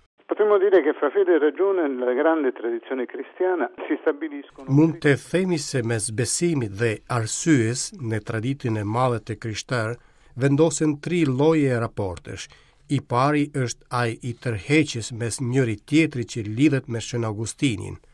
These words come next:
Speaker 2: Është raporti kuptoj prandaj besoj, besoj prandaj kuptoj. Është si të thuash se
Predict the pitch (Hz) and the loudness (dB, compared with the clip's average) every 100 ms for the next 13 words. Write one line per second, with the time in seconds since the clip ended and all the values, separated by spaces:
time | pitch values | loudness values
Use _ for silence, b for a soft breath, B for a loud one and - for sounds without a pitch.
0 | b b 156 143 147 135 139 139 147 143 | b b 0 0 2 0 2 2 2 2
1 | 139 120 - _ _ 135 - - 151 170 | -2 -2 -6 _ _ -6 -6 -4 0 0
2 | - 113 113 117 107 117 110 - 117 82 | 0 -4 -2 -4 -4 -4 -2 0 0 -2
3 | 82 _ _ - 110 110 95 - 151 92 | -12 _ _ -16 -8 -6 -4 2 2 2
4 | 110 110 110 104 110 - 123 98 90 - | -6 -6 -6 -8 -12 -8 -6 -4 -8 -16
5 | _ _ _ - 160 151 - 151 139 120 | _ _ _ 2 2 0 -4 -4 -2 -4
6 | - 147 151 139 - - 123 | -2 0 2 0 -4 -4 -2